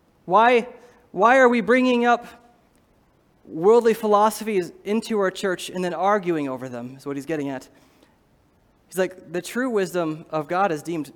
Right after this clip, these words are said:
as foolishness by the world." You weren't saved by the wisdom of this world.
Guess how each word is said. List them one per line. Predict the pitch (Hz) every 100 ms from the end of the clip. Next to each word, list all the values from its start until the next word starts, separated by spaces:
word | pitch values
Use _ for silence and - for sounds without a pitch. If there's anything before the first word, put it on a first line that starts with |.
| -
as | 139
foolishness | - 185 269 220 139 113
by | - 123
the | 117
world." | 113 104 - _ _ _ _ _ _ _ _ _ _ _ _ _ _ _
You | 165 226
weren't | 262 -
saved | - 139 156
by | 143 131 131 139 _ _ _
the | 131
wisdom | 139 139 135
of |
this | 123 -
world. | 123 156